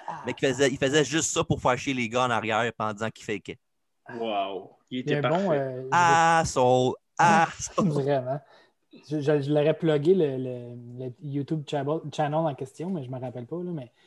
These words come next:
Speaker 3: je te
Speaker 1: Ok.
Speaker 3: l'enverrai, il y a un bon vidéo là, sur, euh, sur, euh,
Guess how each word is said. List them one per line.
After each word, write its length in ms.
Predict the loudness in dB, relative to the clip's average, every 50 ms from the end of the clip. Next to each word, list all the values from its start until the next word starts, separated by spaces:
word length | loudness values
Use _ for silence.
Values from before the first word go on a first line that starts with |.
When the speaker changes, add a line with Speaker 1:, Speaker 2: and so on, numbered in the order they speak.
| _ _ _
Speaker 3:
je 40 | _
te 100 | -2 0
Speaker 1:
Ok. 60 | 2
Speaker 3:
l'enverrai, 300 | 4 4 4 4 4 4 4
il 40 | 4
y 20 |
a 60 | 4 4
un 60 | 2
bon 240 | 2 2 2 2 0
vidéo 340 | -2 -2 0 0 2 2 2
là, 140 | 0 -2 -6 -10 _ _
sur, 200 | -14 -10 -10 -8 -8
euh, 280 | -8 -10 -10 -12 -14 -14
sur, 180 | -14 -12 -12 -10
euh, 220 | -10 -10 -12 -14